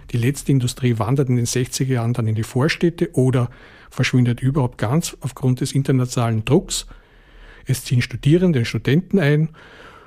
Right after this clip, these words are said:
und Bürger, die schon im neunzehnten Jahrhundert dort einziehen, führen zur Durchmischung. Wenn du aber runtergehst in den sechsten Bezirk, findest du noch viel mehr alte Strukturen. Also man findet da zum Beispiel,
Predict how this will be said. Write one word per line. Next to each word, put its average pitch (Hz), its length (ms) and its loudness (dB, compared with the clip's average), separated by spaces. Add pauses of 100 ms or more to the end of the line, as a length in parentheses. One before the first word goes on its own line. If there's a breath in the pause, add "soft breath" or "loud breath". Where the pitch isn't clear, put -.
(440 loud breath)
und 135 340 2 (300)
Bürger, 123 340 2 (540)
die 131 160 2
schon 127 340 0
im 120 340 2
neunzehnten 127 380 2
Jahrhundert 131 320 2
dort 127 140 -2
einziehen, 123 340 0
führen 135 320 2
zur 127 140 -2
Durchmischung. 113 460 -4
Wenn 139 160 4
du 165 220 2
aber 135 180 0
runtergehst 127 680 0
in 120 60 0
den 110 80 -2
sechsten 170 420 0
Bezirk, 139 380 -2
findest 143 240 0
du 147 40 2
noch 135 140 2
viel 147 140 0
mehr 135 260 2
alte 123 320 -2
Strukturen. 120 540 -6
Also 117 240 -6 (400 loud breath)
man 117 100 -2
findet 135 360 0
da 127 100 -2
zum 139 100 0
Beispiel, 123 480 0